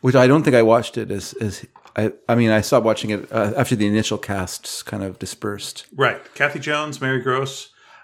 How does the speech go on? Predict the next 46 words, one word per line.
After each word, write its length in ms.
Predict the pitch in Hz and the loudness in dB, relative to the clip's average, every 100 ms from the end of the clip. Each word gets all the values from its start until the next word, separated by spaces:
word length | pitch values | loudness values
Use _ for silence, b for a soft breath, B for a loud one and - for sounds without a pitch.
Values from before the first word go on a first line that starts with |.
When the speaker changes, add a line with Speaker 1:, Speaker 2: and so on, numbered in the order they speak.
| b | b
Speaker 2:
uh, 280 | 120 110 117 | -4 -2 -4
Greg 340 | - 131 131 | 0 0 0
Toomey, 460 | - 139 127 123 117 | -6 -2 0 0 0
Rick 300 | 110 135 120 | -2 -2 -2
Mercer. 340 | 110 - - | -8 -8 -4
Speaker 1:
Yeah. 240 | 139 123 73 - _ - | 0 0 0 -10 _ -14
Speaker 2:
And 180 | 135 113 | -10 -6
Rick 120 | 120 | -4
Speaker 1:
Yeah. 60 | 131 | -4
Speaker 2:
Mercer 240 | 123 131 | -4 -4
went 140 | 120 113 | -4 -4
on 140 | 113 | -6
to 60 | 110 | -6
do 120 | 113 | -6
his 120 | 110 | -6
own 140 | 113 113 | -8 -10
show, 200 | - 110 | -8 -8
the, 240 | 104 104 b b b b | -10 -14 b b b b
the 320 | 113 107 104 101 | -4 -4 -4 -4
Rick 220 | 113 - | -6 -6
Mercer 280 | 113 - 107 | -8 -6 -8
Report, 300 | 95 - 127 | -8 -6 -4
or 40 | |
the 60 | 123 | -2
Mercer 260 | 127 123 104 | -2 -4 -8
Report. 380 | 98 - 104 - | -12 -12 -6 0
Speaker 1:
Yes, 480 | 110 82 - - - | 0 0 -8 -14 -10
Speaker 2:
Yeah. 100 | 110 | -10
Speaker 1:
yes. 240 | - - - B B B | -10 -18 -20 B B B
Speaker 2:
He 140 | 208 | 0
wa-, 140 | 220 170 | 2 4
I, 340 | 160 175 170 | 4 4 4
um, 460 | 156 147 143 135 - | 4 2 0 -4 -6
I, 240 | - 147 143 | 0 0 2
I 80 | 139 | 0
used 240 | 151 160 | 0 -2
to 80 | 156 | -2
work 380 | 127 143 147 - - | 4 4 2 -6 0
at 320 | 123 120 - | 2 2 0
the, 500 | 113 110 110 107 - - | 0 2 2 -2 -4 -2
I, 260 | 127 123 | -2 0
I 20 | 131 | 0
then 220 | 156 139 | 0 0
went 200 | 165 170 | -2 -4
to 120 | - | -6
work, 480 | 113 165 113 104 - | -2 0 0 -2 -14